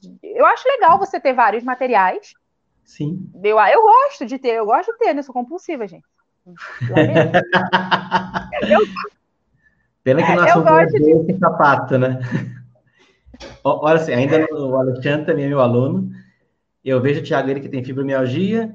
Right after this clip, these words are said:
Speaker 2: ele só usa agulha, ele acha, acha melhor e ameniza mais a dor. Então, cada caso é um caso. Mas o Alexandre,
Speaker 1: Fibromialgia
Speaker 2: se eu não me
Speaker 1: gosta de
Speaker 2: engano
Speaker 1: agulha, amigo. Parabéns, tá?
Speaker 2: Então,
Speaker 1: Medo.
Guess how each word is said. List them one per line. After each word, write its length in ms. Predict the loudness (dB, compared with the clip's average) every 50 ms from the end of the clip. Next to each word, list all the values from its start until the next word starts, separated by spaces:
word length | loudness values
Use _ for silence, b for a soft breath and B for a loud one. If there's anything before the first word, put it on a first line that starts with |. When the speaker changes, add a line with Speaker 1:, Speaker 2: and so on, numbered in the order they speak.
| -12 -10
Speaker 2:
ele 220 | -8 -6 -6 -6
só 200 | -6 -4 -4 -2
usa 220 | 0 0 0 0 -2
agulha, 480 | -2 -2 0 0 2 2 0 0 -4 -4 -4
ele 120 | -2 0
acha, 380 | 0 0 0 0 -2 -6 -10 -8
acha 380 | -8 -6 -6 -6 -6 -8 -8 -6
melhor 320 | -4 -2 0 0 0 -2
e 80 | -4 -4
ameniza 320 | -2 -2 -2 -2 -2 -2
mais 160 | -2 0 0
a 80 | 0 0
dor. 140 | 2 0 0
Então, 340 | 0 0 0 0 0 -2
cada 220 | -4 -6 -6 -6 -4
caso 260 | -2 -2 -2 -2 -2
é 20 |
um 60 | -4 -2
caso. 300 | 0 0 0 -2 -4 -10 b b b b b b b b -8 -6
Mas 260 | -2 -2 0 0 2 2
o 60 | 2
Alexandre, 240 | 4 4 2 2 2
Speaker 1:
Fibromialgia 380 | 2 2 2 4 2 2 0 0
Speaker 2:
se 60 | 0
eu 20 | 0
não 60 | 2
me 40 | 2
Speaker 1:
gosta 220 | 2 2 2 2
de 60 | 0 2
Speaker 2:
engano 180 | 2 2 2 0
Speaker 1:
agulha, 220 | 0 2 2 2 2 2
amigo. 200 | 0 -2 -2 -2 0 0
Parabéns, 680 | 2 2 2 0 0 0 0 0 0 -2 -4 -8 -6 -4
tá? 100 | -4 -4
Speaker 2:
Então, 240 | -2 -2 -4 -2 -2
Speaker 1:
Medo. 300 | 0 0 0 0 0 -2